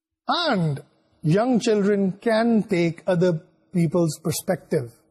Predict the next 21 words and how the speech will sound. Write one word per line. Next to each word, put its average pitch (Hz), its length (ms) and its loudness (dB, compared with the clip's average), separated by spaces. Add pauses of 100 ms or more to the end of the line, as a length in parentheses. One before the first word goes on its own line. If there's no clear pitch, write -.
(420)
یہ 233 160 2
جو 302 220 2
خیال 240 320 2
کہ 233 160 0
جناب 233 240 2
بچہ 190 300 0
دوسرے 185 400 0
کا 233 120 0
نقطہ 220 260 0
نظر 208 320 2
نہیں 185 200 2
دیکھتا، 180 640 -2 (340)
صرف 240 200 0
اپنا 220 400 0
نقطہ 214 260 0
نظر 190 340 2
بیان 160 340 0
کرتا 156 460 -2
ہے، 151 60 0
دوسرے 214 680 -2
کا 202 360 2